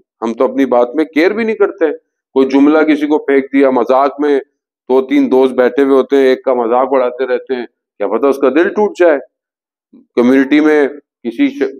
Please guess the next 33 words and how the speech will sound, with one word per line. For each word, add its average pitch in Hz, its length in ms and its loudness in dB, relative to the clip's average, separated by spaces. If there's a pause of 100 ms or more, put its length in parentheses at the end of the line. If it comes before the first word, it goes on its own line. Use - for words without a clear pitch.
किसी 135 260 -6
के 180 160 0
साथ 160 300 -2
हम 139 180 -2
कुछ 131 260 -8
कह 135 220 2
दें, 156 220 0
उसका 131 340 -2
दिल 151 320 0
टूट 143 320 -2
जाए, 135 220 2 (500)
और 107 120 -4
ये 127 220 2
बात 123 440 -2 (220)
मजाक, 147 300 0
बाज़ 131 200 0
औक़ात 165 300 -2
इंसान 156 320 -4
मजाक 170 400 -2
कर 214 100 0
रहा 196 80 0
होता 147 220 -2
है, 127 80 0
मतलब 117 320 -8
जोक 175 280 0
कर 196 140 2
रहा 175 140 2
होता 135 220 -2
है, 110 60 -4 (340)
लेकिन 127 300 -2 (100)
sometime 135 440 -4
it's - 220 -10
continue 127 560 0